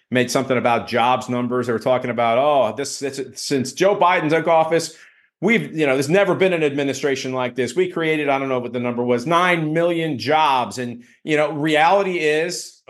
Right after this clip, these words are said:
it was covid. People were out of jobs, and all of a sudden everybody came back, back to a lot of their jobs. They all weren't replaced.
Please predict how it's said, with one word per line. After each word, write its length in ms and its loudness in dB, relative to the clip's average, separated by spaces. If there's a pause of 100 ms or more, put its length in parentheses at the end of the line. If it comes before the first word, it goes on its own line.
it 80 0
was 160 -2
covid. 460 0 (320)
People 280 2
were 160 4
out 160 2
of 80 -2
jobs, 500 2
and 180 -6
all 140 2
of 80 0
a 40 -2
sudden 220 0
everybody 320 -2
came 220 -8
back, 340 0 (140)
back 240 0
to 100 -2
a 40 0
lot 240 2
of 40 -6
their 100 -4
jobs. 300 -4
They 60 -4
all 220 2
weren't 180 -2
replaced. 460 -8